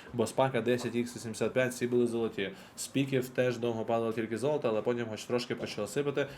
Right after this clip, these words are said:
на даний момент найкраще це Бруно. Ну да, виглядає не дуже гарно. Шмарц, вальці, шоколадні, бісквітні,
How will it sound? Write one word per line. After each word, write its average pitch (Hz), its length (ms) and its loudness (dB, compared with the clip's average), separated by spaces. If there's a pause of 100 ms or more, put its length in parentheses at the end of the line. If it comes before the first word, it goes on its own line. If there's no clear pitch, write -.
(180)
на 113 160 -2
даний 113 280 0
момент 123 260 -2
найкраще 117 380 0
це - 160 -4
Бруно. 104 320 -4
Ну 143 100 4
да, 117 160 6
виглядає 110 440 2
не 113 80 -4
дуже 104 220 -2
гарно. 101 300 0 (440)
Шмарц, 127 560 2
вальці, 127 380 2
шоколадні, 120 500 0
бісквітні, 120 480 -2